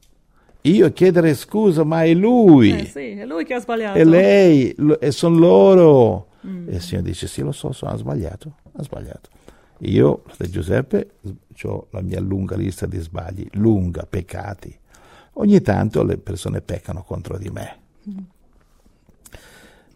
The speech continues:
Speaker 1: E allora, a volte ho, ho fatto un sacco di fatica. Ci ho voluto, ci ho messo anni veramente a perdonare delle persone. Cioè, a chiacchiere perdonate subito, perché è scritto nel Vangelo,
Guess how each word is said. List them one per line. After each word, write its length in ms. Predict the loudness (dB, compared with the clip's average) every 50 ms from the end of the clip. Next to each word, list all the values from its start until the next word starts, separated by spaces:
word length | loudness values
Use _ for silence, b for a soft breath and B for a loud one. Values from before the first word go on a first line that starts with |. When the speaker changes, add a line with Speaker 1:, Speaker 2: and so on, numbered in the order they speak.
| B B _ _ _
Speaker 1:
E 180 | -4 -2 0
allora, 840 | 0 0 0 0 0 0 0 -2 -2 -2 -4 -4 -6 -8 -10 -14 -18 _ _ _ _ _ _ -20 -20 _ _ _ _ _ _ _ _ _ _ _ _ _ _ _ _ _ _
a 80 | -8 -4
volte 260 | -4 -4 -2 -2 -4
ho, 100 | -4 -4 -6 -8 -12
ho 60 | -16
fatto 280 | -14 -12 -12 -12 -12 -14
un 60 | -14
sacco 380 | -14 -14 -14 -14 -14 -16 _ -16
di 80 | -16
fatica. 460 | -14 -14 -16 -18 -16 -18 -18 -16 -16
Ci 140 | -10 -6 -4
ho 40 | -2
voluto, 380 | -2 -2 -4 -4 -6 -6 -10 -10
ci 140 | -10 -8
ho 20 | -6
messo 320 | -4 -4 -4 -6 -8 -10 -8
anni 420 | -2 -2 0 0 0 -2 -4 -6
veramente 480 | -8 -8 -8 -8 -6 -8 -8 -8 -10 -12
a 40 | -14
perdonare 540 | -12 -12 -14 -12 -12 -12 -12 -12 -12 -14 -14
delle 260 | -16 -16 -16 -16 -16
persone. 600 | -16 -16 -18 -18 -16 -18 -18 -18 -16 -18 -18 -20 _ b b b b b b b b b
Cioè, 280 | _ 0 2 2 2 0
a 100 | -2 -6 -6
chiacchiere 600 | -2 0 2 2 2 0 0 0 0 0 0 0
perdonate 460 | 0 -2 -4 -2 -2 -4 -6 -6 -6 -10
subito, 460 | -6 -6 -6 -6 -8 -14 -18 -18 -16
perché 280 | -16 -14 -10 -10 -10 -10
è 60 | -10
scritto 320 | -12 -12 -12 -12 -10 -12
nel 100 | -12 -12
Vangelo, 680 | -8 -8 -6 -6 -2 0 2 2 4 4 2 2 0